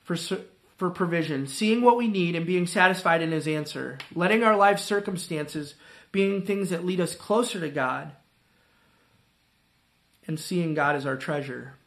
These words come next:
Now today we're gonna move into a time of communion.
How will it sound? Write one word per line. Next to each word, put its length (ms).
Now 160
today 340
we're 140
gonna 120
move 200
into 280
a 60
time 580
of 140
communion. 760